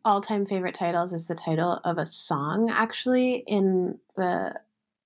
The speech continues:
well, now musical, Hadestown by Anais Mitchell, but when I first encountered it, it was not yet a musical. It was, um, kind of a,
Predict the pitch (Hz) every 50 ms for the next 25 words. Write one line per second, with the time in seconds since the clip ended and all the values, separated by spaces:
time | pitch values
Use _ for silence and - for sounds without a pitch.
0 | _ _ _ _ _ _ _ 208 190 170 160 - - 202 196 190 185 185 175 160
1 | 165 165 160 170 190 202 208 208 202 175 165 - - - 80 - - 202 170 165
2 | 160 - - - - - - 120 123 120 143 180 190 196 - - - _ _ -
3 | 180 190 175 165 160 160 165 - 185 156 - - 220 202 202 - - 170 175 170
4 | 170 - 190 185 185 202 180 - - 165 156 151 151 147 156 151 - - - -
5 | 190 - - 180 165 160 165 - - - _ _ _ _ _ _ _ _ - 175
6 | 170 165 170 190 175 165 165 170 180 175 165 165 175 214 214 - 269 269 262 202
7 | 127 170 170 170 - - - _ _ _ 190 190 180 90 - - - - - -
8 | - _ _ _ _ _ - - - 180 175 160 160 165 160 156 135 - - 147
9 | 160 156